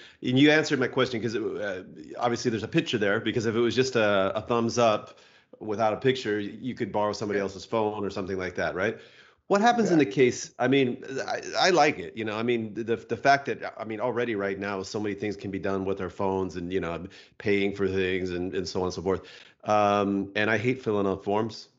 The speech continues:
Speaker 1: God, I hate filling forms. But it's not just the, the time and effort filling out forms. It's the, uh,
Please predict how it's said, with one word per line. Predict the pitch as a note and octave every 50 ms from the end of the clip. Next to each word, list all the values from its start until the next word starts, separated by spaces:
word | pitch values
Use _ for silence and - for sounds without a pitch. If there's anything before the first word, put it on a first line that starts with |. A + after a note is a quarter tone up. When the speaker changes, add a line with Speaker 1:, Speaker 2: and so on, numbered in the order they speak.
| _ _ _ _ - -
Speaker 1:
God, | G#2+ G2 F2
I | F2+
hate | F#2+ E2
filling | - G2 F#2 -
forms. | G2 G2 F#2+ G2+ G2+ -
But | - C3+ C3+ A2+ F2
it's | A#2+ B2+ - D3+
not | D#3+ F3 C#3+
just | D3 C3 -
the, | - G2+
the | - G2 G2
time | - - G#2+ G#2+ G2+
and | G2+ G2
effort | G2+ G2+ F#2+ F2+
filling | G#2+ G2+ F#2+ F#2
out | F2 - -
forms. | C3+ C3+ A#2+ G#2 G2 -
It's | - - - - -
the, | A2 A2 G#2+ G2+ G2 G2+
uh, | G2+ G2 G2 F#2+